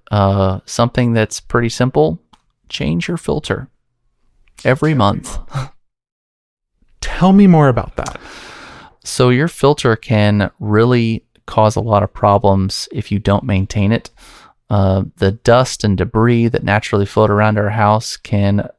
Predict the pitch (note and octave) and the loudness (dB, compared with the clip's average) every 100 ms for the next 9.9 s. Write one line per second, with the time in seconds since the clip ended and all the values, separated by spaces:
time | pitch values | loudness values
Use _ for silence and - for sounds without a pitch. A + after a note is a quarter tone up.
0 | _ - G2+ G2 F#2+ - _ _ _ _ | _ -4 -2 -4 -6 -12 _ _ _ _
1 | _ _ _ - G#2+ A#2 A#2 A2+ - _ | _ _ _ -2 0 2 2 0 -4 _
2 | _ _ _ _ - G#2+ G2+ F2+ F2+ A#2+ | _ _ _ _ 0 2 2 0 0 0
3 | B2 - A#2+ B2 - _ _ - C#3 A2 | 0 0 0 0 -8 _ _ -4 0 0
4 | - A2 G2+ G2+ G2 F#2+ F#2+ - _ - | 2 2 2 0 0 0 0 -4 _ -8
5 | E2+ - - E3+ - - _ _ _ _ | -6 -6 -8 -12 -16 -20 _ _ _ _
6 | - A#2+ - A2+ G#2+ - A#2 - G#2+ G2+ | -4 -2 2 2 2 -2 -4 -4 -2 -2
7 | - C3+ C#3+ C3+ - B2+ B2+ - - - | -2 -6 -2 -4 -2 0 -2 -4 -20 -20
8 | - A2 G#2+ - A2+ - A2 A2+ A2+ A#2+ | -4 0 0 0 -4 0 0 0 0 2
9 | A2+ G2 F#2 A2 - A2+ A#2 - | 2 2 0 0 -4 -2 0 -2